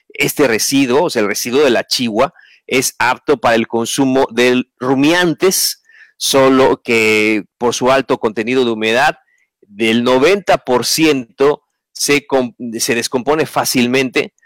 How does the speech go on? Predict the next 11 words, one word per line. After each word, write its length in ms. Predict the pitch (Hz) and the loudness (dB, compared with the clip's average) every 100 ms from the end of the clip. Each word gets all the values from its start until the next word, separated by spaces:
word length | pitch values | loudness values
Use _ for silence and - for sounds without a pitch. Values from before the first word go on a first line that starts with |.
| - _ | -20 _
por 160 | 117 123 | -2 0
lo 180 | 120 | 0
que 440 | - 120 120 120 - | 0 0 2 2 0
requiere 520 | 117 120 - 143 143 | -2 -4 0 2 2
un 160 | 151 143 | 2 0
proceso 640 | 131 127 - 165 - 143 | 0 0 0 0 0 -2
para 520 | - 127 127 123 131 | 0 0 0 0 -2
conservarse 880 | - 147 147 131 113 117 113 143 120 _ - _ | -2 0 0 0 2 0 0 -2 -4 _ -20 _
a 140 | 110 117 | -2 2
largo 580 | 110 113 110 110 101 _ | 2 2 2 0 -2 _
plazo. 480 | 113 107 - 117 | 0 0 0 -4